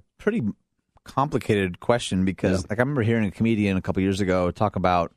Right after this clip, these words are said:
Speaker 1: how do you teach kids not to lie? How do you teach them the way he said it was?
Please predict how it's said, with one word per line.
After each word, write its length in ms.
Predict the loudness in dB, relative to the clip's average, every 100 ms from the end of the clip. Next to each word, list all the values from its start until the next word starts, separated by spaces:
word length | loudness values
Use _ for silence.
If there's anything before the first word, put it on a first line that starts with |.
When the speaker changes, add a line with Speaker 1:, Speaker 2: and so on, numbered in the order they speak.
| _ _ _ _
Speaker 1:
how 220 | -2 0
do 80 | 2
you 140 | -2
teach 420 | -4 -2 -2 -2 -2
kids 300 | -2 0 0
not 380 | 2 2 0
to 100 | -2
lie? 400 | 2 4 4 2
How 100 | 2
do 80 | 0
you 60 | 0
teach 260 | -2 -2
them 120 | 0 2
the 80 |
way 100 | 2
he 80 | 2
said 140 | 0 0
it 60 |
was? 300 | 0 -2 -4